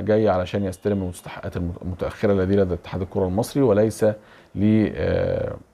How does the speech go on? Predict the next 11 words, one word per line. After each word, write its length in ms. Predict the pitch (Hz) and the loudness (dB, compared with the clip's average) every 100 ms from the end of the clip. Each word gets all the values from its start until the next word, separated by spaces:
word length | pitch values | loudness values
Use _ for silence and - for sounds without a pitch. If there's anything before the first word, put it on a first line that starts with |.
| _ - | _ -6
يعني 640 | 92 92 90 90 92 92 - - - _ 92 | -4 -2 -2 -2 -4 -6 -8 -12 -20 _ -4
إن 140 | 98 | 2
هو 200 | 107 104 | 4 4
يمضي 260 | 110 107 - | 4 4 2
على 180 | 90 | 2
عقد 280 | 87 101 - - - | 0 0 -2 -12 -8
تدريبه 520 | 87 98 98 95 95 | -2 0 0 0 0
للنادي 400 | 90 87 98 95 | 0 -2 -2 0
الأهلي 580 | 71 101 101 104 104 - _ _ _ _ | 0 0 2 2 0 -2 _ _ _ _
وسواريش 580 | 87 104 - 95 95 - | 0 0 4 2 2 0
موجودة. 440 | 87 85 - - | -4 -4 -8 -12